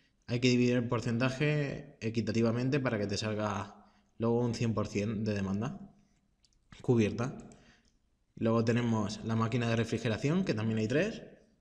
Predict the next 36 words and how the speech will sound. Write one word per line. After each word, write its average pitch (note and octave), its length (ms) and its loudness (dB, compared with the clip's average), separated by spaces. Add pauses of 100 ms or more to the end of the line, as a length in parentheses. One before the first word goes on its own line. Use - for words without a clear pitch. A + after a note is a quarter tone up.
(1500)
Y D3+ 720 2
aquí C3 460 0 (160)
vemos B2 320 0
que - 60 0
es A#2+ 100 0
una A#2+ 140 0
máquina A2 760 0
frigorífica E3+ 920 -2
que B2+ 80 -4
va A2+ 180 0
de A2 80 0
electricidad. A2+ 840 -2 (540)
Eh, A2 800 -2
su, - 360 -8
su A2+ 160 -4
antigüedad A#2 480 0
está A#2+ 220 0
entre A2+ 280 0
mil A2+ 160 0
novecientos A2 500 0
noventa A2 200 -2
y G#2 40 0
cuatro G#2+ 240 0
y - 20 0
dos G#2+ 100 0
mil A2+ 140 0
trece C#3 540 -2 (420)
y A#2+ 140 2
su B2+ 100 0
rendimiento A#2 800 2
nominal A#2+ 460 0
de A2+ 100 0
seiscientos A2+ 460 -2
treinta G#2+ 240 -2
y G2 80 0
siete G2+ 400 -6